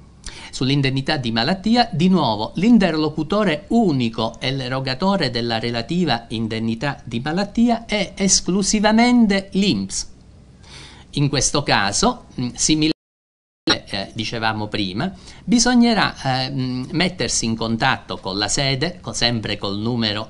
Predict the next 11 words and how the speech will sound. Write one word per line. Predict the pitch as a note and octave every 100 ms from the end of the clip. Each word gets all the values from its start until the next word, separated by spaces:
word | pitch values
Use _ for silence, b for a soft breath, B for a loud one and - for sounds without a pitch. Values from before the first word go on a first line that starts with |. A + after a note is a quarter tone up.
| -
telefonico, | A2 G#2+ G#2+ C3+ C3 A2 G#2
lo | A2
dirò, | A2 A2+ C3+ C3 B B B
eh, | A2+ A2+
fino | - D3+ D3 C3 B2
alla | - A2+ A#2+
noia, | D3 D#3 C#3+ A2+
ma | G#2 G#2 -
giusto | A#2 C#3 - G2+
per | A2+
rammentarlo, | A2 A2 A2+ A2+ A#2 D3 A#2 G#2 G2+